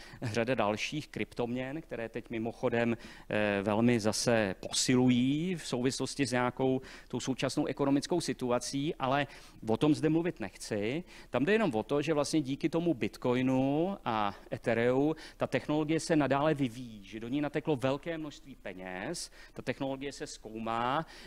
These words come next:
je to vlastně technologie decentralizovaná, že vy máte po světě, mm, obrovské množství počítačů, které jsou v té síti zapojeny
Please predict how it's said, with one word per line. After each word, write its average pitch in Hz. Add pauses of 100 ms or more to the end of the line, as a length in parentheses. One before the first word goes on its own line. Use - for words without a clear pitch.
je 110
to 147
vlastně 143
technologie 147
decentralizovaná, 107
že 98
vy 107
máte 123
po -
světě, 135
mm, 117
obrovské 127
množství 131
počítačů, 127
které 120
jsou 131
v -
té 123
síti 131
zapojeny 120